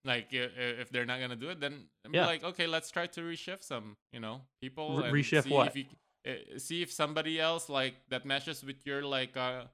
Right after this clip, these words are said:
Speaker 1: character." And when, when I say character, you're
Speaker 2: Oh,
Speaker 1: like,
Speaker 2: switch
Speaker 1: you know, the,
Speaker 2: designers.
Speaker 1: the way they, they, um, because some people are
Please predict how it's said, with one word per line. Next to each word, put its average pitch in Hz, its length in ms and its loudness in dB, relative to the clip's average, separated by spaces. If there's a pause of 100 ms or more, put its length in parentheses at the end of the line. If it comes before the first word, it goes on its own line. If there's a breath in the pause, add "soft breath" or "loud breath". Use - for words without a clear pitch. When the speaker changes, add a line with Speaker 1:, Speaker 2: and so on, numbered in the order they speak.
(160)
Speaker 1:
character." 170 800 4
And 127 460 0 (120)
when, 160 200 0
when 165 140 0
I 165 40 2
say 151 180 0
character, 151 360 0
you're 127 220 4
Speaker 2:
Oh, 139 60 10
Speaker 1:
like, 113 220 4
Speaker 2:
switch 165 200 4
Speaker 1:
you 147 60 2
know, 151 120 4
the, - 20 6
Speaker 2:
designers. 117 480 6 (280)
Speaker 1:
the 147 100 2
way 160 320 4
they, 143 520 -2 (160)
they, 131 640 -2
um, 120 460 -2 (160)
because 220 200 0
some 262 160 0
people 240 240 0
are 151 160 6